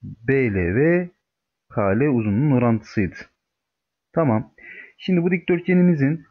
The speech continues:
A B uzunluğu C D uzunluğuna eşittir. Yani toplamda seksen birim olarak buraya yazılabilir. X ve Y'nin orantısını bulabilmek için iki tane yol izleyebilirim. Bir tanesi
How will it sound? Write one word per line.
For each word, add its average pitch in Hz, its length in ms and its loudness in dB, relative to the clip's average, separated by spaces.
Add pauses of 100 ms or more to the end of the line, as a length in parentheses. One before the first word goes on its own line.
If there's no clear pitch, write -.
(120)
A 120 240 -2
B 196 120 0
uzunluğu 135 640 0
C 110 280 -2
D 185 140 0
uzunluğuna 135 480 2
eşittir. - 640 -4 (140)
Yani 104 220 0
toplamda 147 680 0 (340)
seksen 123 840 -4 (640)
birim 110 280 0
olarak 143 320 -2
buraya 131 200 2
yazılabilir. 120 640 0 (920)
X - 420 -2
ve 185 100 2
Y'nin 165 360 2
orantısını 156 480 -2
bulabilmek 156 460 2
için 87 360 -8 (500)
iki 156 180 -8
tane 180 200 0
yol 170 180 2
izleyebilirim. 110 680 0 (380)
Bir 214 80 -2
tanesi 160 640 0